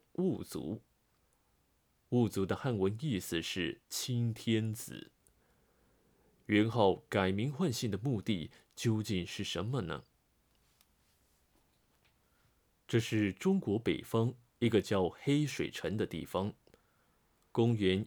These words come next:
一九零八年，俄罗斯人科兹洛夫在这里的发现震惊了世界。在一座佛塔里，科兹洛夫看到了一个图书馆，一个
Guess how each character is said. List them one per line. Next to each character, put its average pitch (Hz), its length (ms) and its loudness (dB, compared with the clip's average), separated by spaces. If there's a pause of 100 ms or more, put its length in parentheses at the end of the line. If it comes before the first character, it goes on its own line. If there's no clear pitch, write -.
一 123 160 0
九 98 240 0
零 85 160 -4
八 123 240 0
年， 90 320 -4 (600)
俄 120 120 8
罗 98 160 4
斯 117 200 2
人 95 360 0
科 180 220 0
兹 175 160 -2
洛 139 180 0
夫 113 320 -2 (140)
在 95 200 0
这 101 180 2
里 82 140 -4
的 - 80 -4
发 113 240 -2
现 104 340 -2 (180)
震 120 280 2
惊 113 280 -2
了 87 100 -4
世 - 240 -6
界。 - 320 -6 (1200)
在 95 480 2
一 98 100 -4
座 98 200 0
佛 104 240 0
塔 107 200 -4
里， 87 340 -6 (520)
科 - 180 2
兹 107 140 0
洛 95 220 2
夫 104 320 -4 (160)
看 95 180 -2
到 90 140 0
了 85 100 0
一 90 160 -4
个 90 160 -2
图 - 400 -6
书 147 220 -4
馆， 67 260 -6 (1120)
一 110 120 4
个 101 320 4